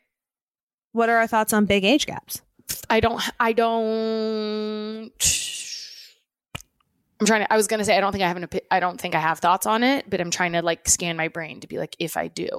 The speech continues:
Speaker 2: I think I probably, initially, if I see someone thirty-one and someone dating a fifty-year-old,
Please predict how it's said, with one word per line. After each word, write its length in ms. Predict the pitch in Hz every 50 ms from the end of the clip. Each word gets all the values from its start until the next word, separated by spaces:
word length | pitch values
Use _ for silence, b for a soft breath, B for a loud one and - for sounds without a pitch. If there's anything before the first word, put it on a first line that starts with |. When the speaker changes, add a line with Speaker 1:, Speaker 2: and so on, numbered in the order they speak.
| - B B B B B B B B
Speaker 2:
I 80 | - 269
think 160 | 294 403 480 571
I 60 | 554 -
probably, 1000 | - 294 269 254 277 269 - 233 262 269 269 262 262 254 254 254 262 254 254 247 b b b b b b b b _ _ -
initially, 360 | 269 262 254 226 - - 226
if 120 | 208 - 240
I 80 | 247
see 200 | 269 - - 302
someone 300 | - - 285 269 262 254
thirty-one 600 | 247 - 240 226 226 226 214 208 202 196 196 196 - _ _
and 480 | 208 202 190 190 185 185 185 190 - -
someone 720 | - - - 208 202 196 190 190 180 180 180 180 175 180 - _ _ _ _ _ _ _ _ _ 208
dating 600 | - 220 196 185 190 190 185 190 185 180 180 185 - -
a 60 | - - -
fifty-year-old, 760 | 233 214 - - 202 190 175 175 165 165 160 160 160 156 185